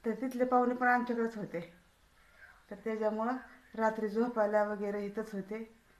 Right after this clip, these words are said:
आता सकाळ सकाळ उठून आपापले कामाला गेले ते पण निघून. हां, तिथं प्रोग्राम होता शेजारीच,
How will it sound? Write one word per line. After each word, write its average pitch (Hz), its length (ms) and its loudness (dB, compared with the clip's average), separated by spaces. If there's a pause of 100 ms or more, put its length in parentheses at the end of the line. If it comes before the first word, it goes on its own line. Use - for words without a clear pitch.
(320)
आता 190 180 -10
सकाळ 214 400 0
सकाळ 208 280 -2
उठून 220 280 -4
आपापले 208 440 2
कामाला 208 380 0
गेले 220 280 -4
ते 208 140 -10
पण 208 220 -8
निघून. 208 260 -8 (760)
हां, 240 180 -2 (920)
तिथं 220 160 -8
प्रोग्राम 254 540 6
होता 196 200 0
शेजारीच, 226 520 -2